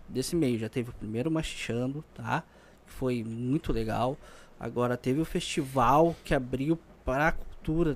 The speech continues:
da dança. E agora vai vir o segundo Machichando. E... No,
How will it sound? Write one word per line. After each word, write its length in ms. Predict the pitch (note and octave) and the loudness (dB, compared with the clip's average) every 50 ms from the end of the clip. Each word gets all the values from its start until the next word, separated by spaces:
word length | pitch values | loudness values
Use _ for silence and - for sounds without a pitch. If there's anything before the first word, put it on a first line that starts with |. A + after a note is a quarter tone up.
| - | -2
da 120 | - B2+ C3+ | 0 0 0
dança. 580 | C3 - - C3 C3+ C#3+ D#3+ - - - B3 - - - - - - - - - - - - - - - | 0 0 0 0 2 2 0 -2 -4 -6 -8 -8 -10 -16 -20 -20 -20 -20 -20 -20 -20 -20 -20 -20 -12 -6
E 100 | - C#3 | -2 -2
agora 300 | C#3 C3 B2 B2 B2 B2+ | 0 0 0 0 0 0
vai 120 | C3 C3 | 0 -2
vir 100 | B2+ C3 | -2 -2
o 40 | C3+ | -4
segundo 300 | C3 - C#3 B2 A#2+ A#2+ | -4 -4 -4 -4 -2 -2
Machichando. 560 | A#2+ B2+ C#3 - - F#3+ - F3+ D3 B2 A2+ - - - - - - - | -2 -4 -4 -4 -6 -2 0 0 0 0 -2 -6 -14 -18 -18 -20 -10 -2
E... 320 | G3+ G#3+ A#3+ C#4+ D#4 A3 - - - - - - - - - - - - - - - - - - - - - - - - _ - - - - - - - - - - - - - - - - - - - - - | 4 6 8 8 8 6 2 -4 -18 -20 -18 -16 -16 -16 -16 -16 -16 -16 -16 -14 -16 -16 -16 -20 -20 -20 -20 -20 -20 -20 _ -20 -20 -20 -20 -20 -20 -20 -20 -20 -20 -20 -20 -20 -20 -20 -20 -20 -20 -20 -20 -6
No, 920 | - D3+ E3+ D#3+ D3+ D3+ C#3+ C3+ C3 B2 B2 A2+ G#2 F#2+ F2+ D2 A1+ - | -2 0 2 2 2 0 0 0 -2 -2 -2 -2 -4 -4 -4 -6 -8 -10